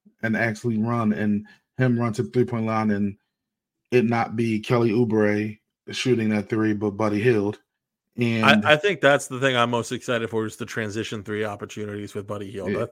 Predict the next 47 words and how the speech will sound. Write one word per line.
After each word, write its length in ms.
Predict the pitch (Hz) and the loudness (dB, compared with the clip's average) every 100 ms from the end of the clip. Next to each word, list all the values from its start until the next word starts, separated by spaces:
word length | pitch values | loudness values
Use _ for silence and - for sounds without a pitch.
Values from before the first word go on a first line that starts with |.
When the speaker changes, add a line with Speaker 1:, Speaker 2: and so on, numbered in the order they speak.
| - | -4
Speaker 2:
that's 180 | 113 - | -6 -4
just 220 | 123 - | -6 -2
such 220 | 117 104 | -2 -2
a, 160 | 110 101 - - - - _ | -4 -4 -10 -20 -20 -20 _
a 140 | 113 104 | 0 2
noticeable 960 | 107 107 117 117 113 113 107 104 104 | -2 2 6 8 6 2 0 0 0
upgrade. 600 | 98 101 - 101 92 107 - | -4 -8 -6 -6 -6 -10 -6
And, 220 | 107 107 | -4 -2
and 160 | 110 110 | -4 -4
I'm 100 | 110 | 0
gonna 160 | 135 135 | 2 6
let 160 | 135 | 4
you 80 | 117 | 4
finish, 300 | - 117 101 | 2 0 0
but 220 | 113 107 - | 0 0 -2
I, 40 | |
I 40 | 110 | -4
just 160 | 117 | -2
wanna 200 | 135 117 | -2 -2
call 220 | - 113 | 2 2
attention 360 | 107 104 98 104 | 2 -2 -6 -12
to 120 | - | -10
you 100 | 107 | -8
talking 220 | 104 113 107 | -2 0 0
about 200 | 104 - | -4 -2
the, 220 | 101 101 - - - - | -2 -2 -10 -20 -20 -2
you 80 | 113 | 2
know, 80 | 107 | 6
working 280 | 113 113 107 | 6 4 2
off 140 | 101 | 2
down 200 | 101 104 | 0 -2
screens 300 | - 104 101 | -4 -8 -6
and 80 | 101 | -6
everything 300 | 101 104 104 | -6 -6 -8
like 180 | 101 - | -8 -4
that. 260 | 104 98 101 | -2 -2 -4
Like, 160 | 98 - - - - | -8 -12 -20 -20 -4
so 160 | - 135 | 6 6
we'll, 180 | 147 160 | 6 2
let's 120 | 160 | 4
talk 180 | 175 160 | 4 6
about 160 | 156 | 0
the 60 | 131 | 2
Seth 260 | 139 131 | 2 2
Curry 220 | - 120 113 | 4 2 2
two-man 380 | 117 113 107 | 0 0 -2
game 300 | 104 101 98 | -2 -6 -8